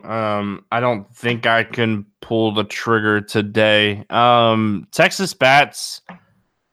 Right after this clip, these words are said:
it's really hard not to like Joey Gallo here. He is the guy that has just mashed sinkers, uh, to the tune of a four sixty-three wOBA, four oh seven iso, with a ninety-seven point two nine average exit velocity. Him and Mazara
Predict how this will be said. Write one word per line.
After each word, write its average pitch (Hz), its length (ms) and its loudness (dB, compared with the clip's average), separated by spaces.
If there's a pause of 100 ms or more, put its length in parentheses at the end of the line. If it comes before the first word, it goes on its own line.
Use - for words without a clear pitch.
it's 156 180 -6
really 160 240 4
hard 147 180 6
not 131 200 2
to 135 80 -4
like 120 180 0
Joey 123 240 -2
Gallo 113 360 2
here. 113 380 -4
He 117 280 -6
is 107 160 -6
the 107 80 -12
guy 117 220 0
that 110 160 -4
has 101 120 -10
just 107 220 -14
mashed 123 480 0
sinkers, 120 760 -8
uh, 110 300 -4
to 110 160 -12
the 117 80 -6
tune 123 340 -4
of 107 460 0
a 107 240 -2
four 123 360 -4
sixty-three 120 580 -8
wOBA, 117 380 0
four 120 260 0
oh 113 80 0
seven 113 320 -4
iso, 113 600 -2 (500)
with 127 80 -4
a 123 80 -2
ninety-seven 147 800 0
point 123 340 -4
two 139 200 -6
nine 123 300 2
average 113 440 -2
exit 110 340 -6
velocity. 107 600 0
Him 170 320 2
and 123 140 2
Mazara 117 600 4